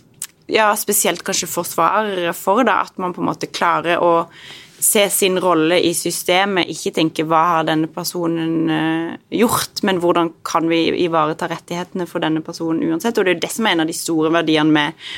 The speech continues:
Norge som samfunn, tenker jeg også, at vi pak-, faktisk, ja, har en tanke om at, eh, at folk skal kunne endre seg. Altså, vi straffer ikke bare for å straffe.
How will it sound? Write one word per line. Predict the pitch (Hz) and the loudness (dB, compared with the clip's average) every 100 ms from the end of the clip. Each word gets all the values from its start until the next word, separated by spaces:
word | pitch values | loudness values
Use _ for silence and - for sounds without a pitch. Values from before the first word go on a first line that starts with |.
| - 180 | -8 2
Norge | 165 151 160 | 4 4 0
som | 170 | 0
samfunn, | - 160 151 180 180 - | 0 0 0 -4 -4 -4
tenker | 170 156 156 | -6 -4 -4
jeg | - 175 220 | -2 0 2
også, | 208 175 | 2 0
at | 175 | -2
vi | 165 160 | -4 -4
pak-, | - 160 | -4 -14
faktisk, | - 180 - 180 175 - - - - - - - - - - | -10 -10 -4 -4 -4 -8 -16 -20 -20 -20 -18 -18 -18 -10 -2
ja, | - | -2
har | - 214 196 | 0 2 2
en | 190 | 0
tanke | 208 170 160 180 175 | -2 -2 -2 2 4
om | 165 165 | 4 2
at, | 165 - | -2 -2
eh, | 165 160 160 160 165 165 - - | 0 0 0 0 -2 -6 -12 -16
at | 170 | -12
folk | - 170 165 | -6 -6 -6
skal | - 165 165 | -6 -4 -4
kunne | - 170 165 | -2 -2 -2
endre | 151 175 | -4 -2
seg. | 185 | -2
Altså, | 165 | -2
vi | 160 | -2
straffer | - 151 - 185 | -2 -6 -6 -4
ikke | 202 | 0
bare | 170 160 | 0 -2
for | - 156 | -4 -6
å | |
straffe. | 180 - - - 196 | -6 -6 -8 -6 -6